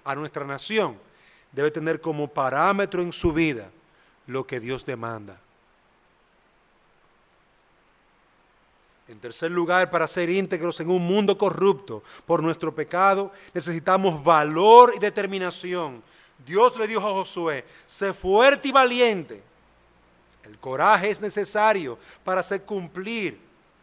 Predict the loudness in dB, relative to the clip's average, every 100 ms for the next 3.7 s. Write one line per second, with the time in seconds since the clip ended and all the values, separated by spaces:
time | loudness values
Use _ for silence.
0 | _ _ -8 -4 0 2 0 -2 0 2
1 | 0 -4 -12 -6 -6 -6 -6 -2 0 0
2 | -2 -2 -4 -4 -8 -12 -18 _ -20 -20
3 | _ 0 4 4 2 -4